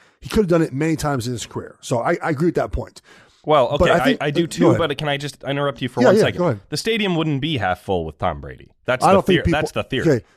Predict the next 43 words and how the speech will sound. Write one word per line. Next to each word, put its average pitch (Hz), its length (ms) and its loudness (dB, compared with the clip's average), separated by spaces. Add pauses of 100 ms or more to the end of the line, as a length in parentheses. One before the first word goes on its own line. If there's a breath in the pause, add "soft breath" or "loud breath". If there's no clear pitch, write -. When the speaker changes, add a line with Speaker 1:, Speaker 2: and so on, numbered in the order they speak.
(100)
Speaker 1:
do 147 80 -4
you 196 200 4
think, 220 280 -4
do 131 100 -6
you 202 120 2
think 220 240 -4
people 160 640 0 (480 soft breath)
in 156 100 4
L 143 300 2
A, 123 380 -2 (180)
seriously, 101 500 0
you, 127 260 -4
you 151 140 0
live 190 160 2
in 151 60 0
L 131 200 -2
A. - 100 -12 (160)
Speaker 2:
Yeah. 110 260 2 (200)
Speaker 1:
Do 135 120 0
you 170 40 4
think 240 140 2
if 247 60 0
the 247 80 0
Chargers 170 420 0
started 127 580 -2 (680)
oh 165 220 6
and 165 180 -2
two 95 460 -2 (800)
with 135 160 2
Tom 147 300 -2
Brady, 123 320 -2
people 131 240 -2
would 117 100 -4
show 131 140 -2
up 107 60 -10
to 113 60 -10
the 110 60 -6
stadium 117 260 -4
for 110 80 -12
the 98 60 -20
third 110 240 -8
game? 82 300 -18 (1000)
Speaker 2:
No, 139 320 4